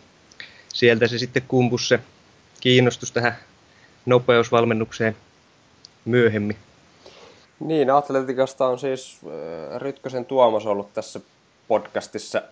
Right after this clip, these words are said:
Speaker 2: pari podcastia sitten niin vieraana, ja silloin juteltiin voimaharjoittelusta. Vähän sivuttiin nopeusvoimaharjoittelua silloinkin, mutta ei siinä oikeastaan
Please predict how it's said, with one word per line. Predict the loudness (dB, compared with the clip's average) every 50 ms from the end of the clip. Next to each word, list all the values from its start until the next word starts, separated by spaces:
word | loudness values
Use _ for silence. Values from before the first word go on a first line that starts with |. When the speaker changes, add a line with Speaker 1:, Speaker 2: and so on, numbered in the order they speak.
| _ _ 0
Speaker 2:
pari | 0 0 0 0
podcastia | 0 -2 -2 -2 -4 -8 -10 -6 -2 -2 0 0
sitten | 0 -4 -4 -4 -2 -2 0
niin | 0 0 2
vieraana, | 4 6 6 6 6 4 4 4 2 2
ja | 0
silloin | 0 -2 0 2 2 2
juteltiin | 2 0 2 2 0 0 0 -2 -4 -2 0
voimaharjoittelusta. | 4 4 4 4 4 2 -2 -2 -6 _ _ _ _ _ _ _ _ _ _ -4 0 2 2 2 2 0 0 -2 0 0 0 0 0 0 -2 0 4
Vähän | 4 4 4 2 -2 -2
sivuttiin | -4 -10 -16 -14 -8 -4 -2 0 2 2 2 2 0 -2 -8 _ _ _ _ _ -2 0 2 4 4 4 4 4 4 2
nopeusvoimaharjoittelua | 2 2 2 2 2 2 4 2 2 2 2 2 2 2 0 0 0 0 -2 -4 -6 -6 -4 -2 0 0 0 -2
silloinkin, | -2 -4 -4 -2 -2 0 0 0 0 -2 -2 -4 -4
mutta | -4 -4 -6 -6 -4 -2 -2 0
ei | 0 0 0
siinä | -2 -2 -2 0 0
oikeastaan | 0 0 0 -2 -4 -4 -4 -2 -2 -2 -2